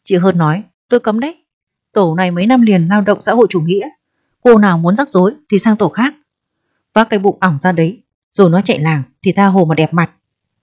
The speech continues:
Ở tổ không ai dám nói gì nữa. Chị Hơn có nói,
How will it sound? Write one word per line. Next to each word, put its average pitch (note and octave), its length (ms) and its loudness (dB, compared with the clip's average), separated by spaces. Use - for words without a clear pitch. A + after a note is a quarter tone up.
Ở F#3+ 240 0
tổ E3+ 160 0
không A#3 200 -4
ai G#3 160 0
dám F3 200 -4
nói F#3 140 0
gì G3+ 200 -2
nữa. D#3+ 280 -6
Chị G#3 120 0
Hơn G3+ 260 0
có F3+ 120 -2
nói, F3+ 440 -4